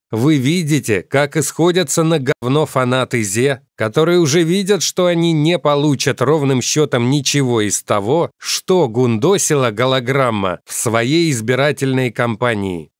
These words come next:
Что нам делать в такой ситуации?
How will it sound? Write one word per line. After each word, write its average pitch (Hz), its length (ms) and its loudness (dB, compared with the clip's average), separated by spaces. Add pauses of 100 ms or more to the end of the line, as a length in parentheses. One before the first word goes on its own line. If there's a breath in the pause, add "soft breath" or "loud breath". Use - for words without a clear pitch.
(120)
Что - 480 0
нам 107 280 -2
делать 175 460 0
в - 120 -16
такой 131 400 0
ситуации? 101 920 -2